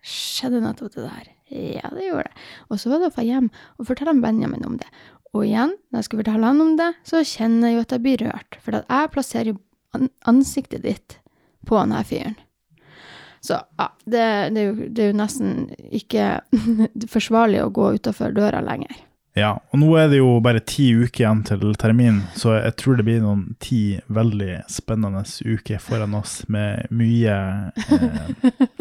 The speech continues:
Speaker 1: <laughs>
Speaker 2: gråt og latter og følelser, hormoner.
Speaker 1: Ja.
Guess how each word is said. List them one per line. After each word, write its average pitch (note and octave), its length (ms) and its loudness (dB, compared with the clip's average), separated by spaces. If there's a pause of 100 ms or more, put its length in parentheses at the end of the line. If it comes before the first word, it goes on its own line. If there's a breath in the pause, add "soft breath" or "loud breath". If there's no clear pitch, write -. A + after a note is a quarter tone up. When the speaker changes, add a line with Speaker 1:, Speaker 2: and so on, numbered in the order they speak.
(120)
Speaker 1:
<laughs> - 720 -2
Speaker 2:
gråt C3 640 2
og A2+ 180 0
latter A#2+ 640 0 (200)
og G#2 600 0
følelser, A2 800 2
hormoner. A2 760 2 (140)
Speaker 1:
Ja. - 340 -4